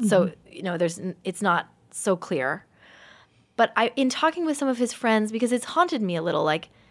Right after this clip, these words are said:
Speaker 1: you know, he didn't believe in certain things. He didn't believe in some of this blustery
Speaker 2: Mm-hmm.
Speaker 1: crap. And, and, you know, a world where wealth was so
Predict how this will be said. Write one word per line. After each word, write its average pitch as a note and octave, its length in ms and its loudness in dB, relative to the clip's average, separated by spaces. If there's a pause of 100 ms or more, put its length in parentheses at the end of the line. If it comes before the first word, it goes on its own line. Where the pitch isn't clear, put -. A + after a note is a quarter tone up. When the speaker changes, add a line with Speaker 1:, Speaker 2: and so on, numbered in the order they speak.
(360)
Speaker 1:
you B3+ 100 0
know, B3 100 4
he A#3 140 2
didn't C#4 240 0
believe A#3+ 340 2
in A#3+ 140 2
certain F#3+ 360 -6 (760)
things. G#3+ 440 0
He A3 100 -4
didn't C4+ 280 0 (160)
believe A3 480 0
in E3 200 -2
some E3+ 180 -4
of D#3+ 80 -2
this D#3 160 -4 (320)
blustery E3+ 800 -2 (240)
Speaker 2:
Mm-hmm. F3 440 0 (300)
Speaker 1:
crap. - 380 -8 (160)
And, F#3+ 260 -4
and, G3+ 240 -2
you A#3+ 140 2
know, F#3 240 4 (440)
a G#3 80 2
world A3 460 4
where F#3+ 380 4
wealth F3+ 360 2
was F3 160 2
so F3+ 360 2